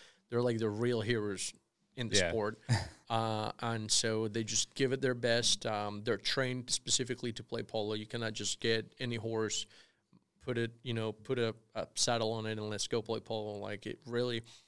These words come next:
Speaker 1: you know, you take 'em when they're about six years old and train them for about two years, um, and they're still not ready, you know, to play. And then you slowly introduce them to the games because, you know, once they see a mallet going up through their, you know,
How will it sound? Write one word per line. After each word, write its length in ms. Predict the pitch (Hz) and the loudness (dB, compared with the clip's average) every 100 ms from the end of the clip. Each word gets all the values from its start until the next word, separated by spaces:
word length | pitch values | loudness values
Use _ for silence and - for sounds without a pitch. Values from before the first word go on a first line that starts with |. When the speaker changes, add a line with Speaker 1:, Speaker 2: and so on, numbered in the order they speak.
| _ _ | _ _
Speaker 1:
you 100 | 123 | -6
know, 200 | 110 107 | -4 -2
you 180 | 113 113 | -2 -4
take 300 | - 123 120 | 0 0 0
'em 120 | 127 | -4
when 140 | 120 113 | -4 0
they're 160 | 110 | 0
about 240 | 107 107 - | 0 0 2
six 320 | - 117 - | 2 0 -2
years 220 | 113 - | -2 -2
old 300 | 110 107 117 | -2 -4 -6
and 280 | 107 107 - | -10 -10 -10
train 280 | - 113 107 | -4 -2 -2
them 120 | 110 | -4
for 160 | - | 0
about 280 | 113 107 98 | 2 2 2
two 120 | - | 0
years, 500 | 127 110 107 104 - - - _ _ _ 113 | -2 0 0 0 -2 -8 -20 _ _ _ 0
um, 500 | 107 107 104 104 - | 2 2 0 -4 -6
and 160 | 113 107 | -6 -4
they're 100 | 107 | -2
still 260 | - 127 120 | -2 0 -2
not 180 | 113 - | -4 -2
ready, 300 | 110 104 101 | -2 -2 -8
you 100 | - | -8
know, 100 | 110 | -8
to 120 | 104 - | -8 -4
play. 180 | 113 | -2
And 100 | 110 | -2
then 120 | 107 107 | -4 -2
you 80 | |
slowly 420 | 104 - 123 123 117 | -2 0 0 0 -2
introduce 380 | 113 113 113 | -4 -4 -2
them 140 | 117 117 | -2 -4
to 100 | 117 | -4
the 80 | 104 | -4
games 360 | 110 107 101 | -4 -4 -6
because, 380 | - 107 110 101 - - - _ _ _ _ | -8 -4 -4 -4 -8 -20 -20 _ _ _ _
you 180 | 120 113 | -6 -4
know, 300 | 107 107 107 _ _ _ _ _ | -2 -6 -8 _ _ _ _ _
once 240 | 113 117 117 | -6 -4 -2
they 140 | 117 | 2
see 240 | 110 - 113 | 4 4 2
a 40 | |
mallet 520 | 104 104 117 120 117 120 _ _ _ _ _ _ _ - | -2 -2 -2 -2 -4 -8 _ _ _ _ _ _ _ -2
going 300 | 120 117 113 | 0 0 -2
up 240 | 113 117 - _ | -4 -4 -12 _
through 140 | 117 | -2
their, 300 | 113 113 110 110 | 0 2 0 -4
you 100 | 127 | -6
know, 180 | 117 | -4